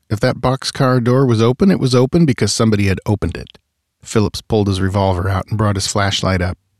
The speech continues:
"Come on out of there," he barked. There was silence for a moment.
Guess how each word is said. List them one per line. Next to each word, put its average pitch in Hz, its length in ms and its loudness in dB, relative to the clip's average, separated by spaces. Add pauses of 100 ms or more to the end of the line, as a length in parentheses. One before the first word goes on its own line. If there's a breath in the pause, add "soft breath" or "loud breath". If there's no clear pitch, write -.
(160)
"Come 170 120 0
on 196 160 4
out 180 140 4
of 151 60 4
there," 127 200 2
he 120 120 0
barked. 95 440 -4 (920)
There - 140 -4
was 92 100 -4
silence 90 520 -4
for - 100 -12
a - 80 -10
moment. 92 400 -12